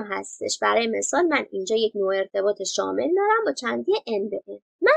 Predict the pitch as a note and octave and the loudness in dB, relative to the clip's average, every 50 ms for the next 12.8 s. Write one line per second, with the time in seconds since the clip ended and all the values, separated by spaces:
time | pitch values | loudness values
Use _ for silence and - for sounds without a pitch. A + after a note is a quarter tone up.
0 | D5 B4+ F#4 D#4 C4 B3+ B3+ C4+ C4 C4 B3 B3 B3 B3 A#3+ A#3+ A#3+ A#3 A#3 - | 6 4 4 6 6 6 4 4 2 0 0 0 0 0 0 -2 -4 -4 -6 -8
1 | - A#3 A3 - A3 G#3 G#3 A3 A3 A3+ A3+ - A3 G#3+ - - - A3+ G#3+ G#3 | -8 -10 -12 -12 -16 -8 -4 -2 -2 -2 -2 -2 -4 -4 -2 -2 0 0 0 0
2 | G#3+ B3 D4+ F#4+ F#4+ D4+ C4+ C4 C#4+ F4 F4+ - F#4+ F#4+ F#4+ F#4 C#4+ C4 A3 G#3+ | 0 2 2 4 4 4 4 2 0 0 -2 -2 -2 0 0 2 2 2 2 2
3 | G#3+ G#3+ - - D4 E4+ G#4 G4+ - E4 D#4 D4+ D4 D4 D#4 E4 - - A3+ G#3 | 2 0 -2 -2 -2 0 0 -2 -2 -2 -2 0 0 0 -2 -2 -2 0 0 0
4 | G3+ - - A3 A3+ A#3+ C4 E4 F#4+ - _ _ _ _ _ A3 G#3 G#3+ G3+ G3+ | 0 0 0 2 2 4 4 2 2 0 _ _ _ _ _ 2 2 2 4 2
5 | - - - - - G#3 - A#3 A3 A3+ A#3+ C#4+ - F#4+ F#4 D#4 - A3+ - - | 0 -2 -4 -4 -4 -4 -4 -4 -4 -2 -2 0 0 0 2 2 2 2 2 2
6 | A#3+ A3 G#3 G3+ - - A3 - A3 G#3+ - G#3 - - - G3+ G3 F#3 - - | 2 2 2 2 0 -4 -4 -2 -2 -2 -2 -4 -6 -6 -4 -4 -2 -4 -2 -2
7 | G#2 - - G2 G2+ G2+ - G3+ G3 F#3+ G3 - _ G3 G3 F#3+ G3 G3 A3+ C4+ | -2 2 2 2 2 2 0 0 -2 0 -2 -4 _ -2 -2 0 2 2 0 0
8 | F4 G4 G4+ G4+ A4 G#4+ A4 - _ _ _ _ - E4+ G#4 C5 B4+ - B4 C5 | 0 -2 -2 -2 -2 -2 -2 -4 _ _ _ _ 0 4 4 4 6 6 4 4
9 | - A4 G4 F4 C#4 B3+ B3 B3 B3 - C4 A#3+ A#3 A#3 A#3 A#3+ B3 B3 A#3+ A#3 | 4 4 4 4 4 4 2 0 0 -2 -4 -2 -2 -2 -2 -2 -2 -2 -2 -2
10 | A3+ B3+ C4 D4 F4 F4 - B3+ G#3+ G#3+ G#3 - - - - - - - - - | -2 -2 0 0 0 -2 -2 -4 -4 -4 -6 -10 -12 -14 -12 -12 -12 -10 -10 -12
11 | - _ _ _ _ - A3+ A3 G#3+ G#3 G#3 G#3+ G3+ - - G#3+ G3+ A3 B3 B3+ | -16 _ _ _ _ 0 4 4 4 4 4 2 0 2 0 -2 0 0 -2 -4
12 | - G#3+ G3+ - - A3 G3+ G3+ G3 A3 C4+ E4+ G4+ G4+ A4 A4 | -4 -8 -8 -4 -2 0 0 0 0 -2 -2 -2 0 0 0 -2